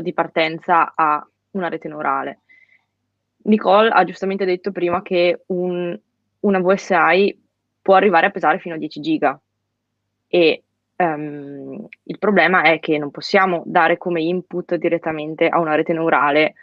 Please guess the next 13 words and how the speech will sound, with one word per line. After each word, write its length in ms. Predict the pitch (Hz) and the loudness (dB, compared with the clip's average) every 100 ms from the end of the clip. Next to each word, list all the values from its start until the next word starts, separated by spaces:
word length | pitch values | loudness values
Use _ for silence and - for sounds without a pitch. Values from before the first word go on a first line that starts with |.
| _ _ _ - | _ _ _ 4
un 240 | 220 214 | 6 6
dataset 920 | 185 170 180 170 190 175 - 190 185 - _ _ _ | 6 4 0 -2 -2 -2 0 0 0 -4 _ _ _
di 380 | - - 185 185 - | -16 -6 -4 -4 -8
sample 580 | - 196 185 175 185 | -2 0 0 0 -2
che 120 | - 175 | -2 -8
sono 400 | 180 170 170 165 | -6 -4 -4 -6
singolarmente 720 | - 196 180 175 165 160 160 | -8 -4 2 2 2 -2 -4
dieci 260 | 156 156 156 | -4 -4 -6
giga, 380 | 147 143 143 - _ _ | -8 -8 -8 -10 _ _
perché 220 | - - - | -16 -14 -4
sarebbe 340 | 156 170 165 | 0 2 0
computazionalmente 880 | 170 160 160 160 160 147 147 147 147 | -4 -8 -6 -6 -6 -6 -6 -4 -4
troppo, 560 | 147 135 - 147 143 | -2 -4 -2 0 0